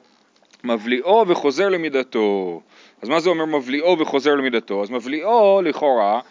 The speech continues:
נגיד שהגיא הזה הוא יותר צר מחמישים אמה, אז פשוט אחד עומד מהצד אחד,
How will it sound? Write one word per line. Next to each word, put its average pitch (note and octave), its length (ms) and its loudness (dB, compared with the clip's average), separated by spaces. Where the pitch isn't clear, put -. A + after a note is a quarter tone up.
נגיד D#3+ 280 -4
שהגיא D3+ 320 0
הזה C3 580 0
הוא D3+ 300 0
יותר D3+ 360 -4
צר C3 340 0
מחמישים B2+ 680 -8
אמה, G#2 360 -10
אז G2 140 -8
פשוט E3 400 -4
אחד F3+ 220 0
עומד D#3+ 180 -4
מהצד D3 400 -4
אחד, A#2+ 400 -4